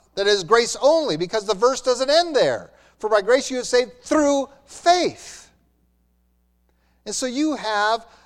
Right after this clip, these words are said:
a faith investment in you, and all men do. Uh, I contend that all men are gifted with the faith.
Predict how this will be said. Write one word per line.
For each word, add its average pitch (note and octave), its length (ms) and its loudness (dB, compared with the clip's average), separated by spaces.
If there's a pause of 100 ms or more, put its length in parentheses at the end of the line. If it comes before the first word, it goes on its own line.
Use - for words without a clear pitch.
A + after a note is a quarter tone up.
a G3 140 0
faith D4 480 0
investment G3 760 -4
in E3+ 220 -8
you, D#3 320 -4
and F#3 160 -4
all A#3+ 280 4
men A3+ 280 -4
do. D#3+ 380 -4 (400)
Uh, D3 400 0
I D#3+ 140 -4
contend F#3+ 500 -4
that E3+ 160 -2
all G#3 320 8
men C3+ 380 -6
are D3+ 360 -2
gifted G3 480 -2
with E3 300 -8
the D#3 100 -8 (320)
faith. C3+ 480 -6